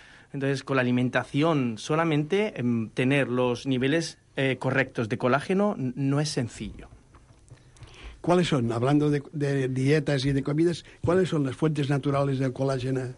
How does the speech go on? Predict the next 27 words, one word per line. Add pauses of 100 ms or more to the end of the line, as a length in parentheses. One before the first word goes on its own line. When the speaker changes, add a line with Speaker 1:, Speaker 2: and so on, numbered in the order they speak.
(200)
Speaker 2:
a,
a
través
de
la
dieta?
¿Dó-,
dónde
lo (200)
Speaker 1:
Más
que
las
fuentes
de
colágeno
serían,
eh,
los
cofactores,
¿no?
Los
que, (180)
mm,
van
a
hacer
que